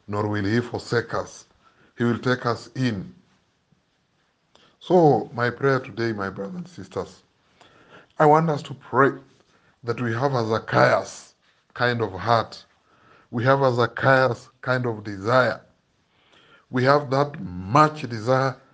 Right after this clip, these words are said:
to know Jesus Christ and him crucified. And I tell you, my brothers and sisters, we'll find him. So let's pray. Our Father and Lord,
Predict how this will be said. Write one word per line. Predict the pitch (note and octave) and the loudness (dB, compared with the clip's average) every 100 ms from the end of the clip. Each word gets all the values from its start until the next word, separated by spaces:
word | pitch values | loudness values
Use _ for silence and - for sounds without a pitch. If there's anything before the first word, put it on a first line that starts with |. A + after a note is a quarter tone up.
| _ _ _ | _ _ _
to | A#2+ | -4
know | B2+ B2+ | -2 0
Jesus | B2 A#2 A#2 - | -2 -4 -4 -4
Christ | A2+ A#2 A2+ | 2 2 2
and | - G#2+ | -6 -10
him | G2+ A2+ A2 | -8 -10 -10
crucified. | - A2+ - - F#2+ C3 C3+ _ _ _ _ _ _ _ _ _ - | -8 -8 -10 -12 -14 -14 -20 _ _ _ _ _ _ _ _ _ -10
And | A2 | 0
I | A2 | 0
tell | - B2+ B2+ | 4 4 4
you, | |
my | A#2 A2 | 2 0
brothers | - A#2 A2 | -2 -2 -2
and | G#2 | -4
sisters, | - A2 - G#2 - - - | -10 -12 -6 -8 -8 -20 -14
we'll | G2 F#2 | -10 -8
find | G#2+ G#2 F#2+ | -4 -2 -4
him. | F2 D#2 - _ _ | -6 -12 -20 _ _
So | - B2 | -2 2
let's | C#3 D3+ | 2 0
pray. | - A2+ G2+ E2+ _ _ _ _ _ _ _ _ _ _ _ | -4 -2 -2 -4 _ _ _ _ _ _ _ _ _ _ _
Our | B2+ A#2+ | -2 -2
Father | - C3 B2+ | 0 0 0
and | B2+ A#2+ F#2+ | -4 -6 -8
Lord, | G2 A2+ G#2+ F2 | -2 0 0 -4